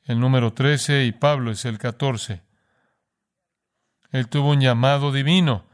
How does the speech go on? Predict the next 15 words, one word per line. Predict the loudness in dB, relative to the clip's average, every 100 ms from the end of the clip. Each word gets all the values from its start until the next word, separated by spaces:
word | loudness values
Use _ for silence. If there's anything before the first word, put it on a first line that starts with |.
| _ _
Su | -4 0
vida | 2 2 2 0
fue | 0 0 0 -2
interrumpida | -2 -2 0 0 2 0 2 2 4 4 2
en | 0
el | -2
camino | -2 0 2 2
a |
Damasco | 2 2 0 -4
y | -4
ciertamente | -2 0 0 2 0 0
el | -2
llamado | 0 0 0
más | 0 0
dramático | -2 0 -2 -4 -6 -4 -4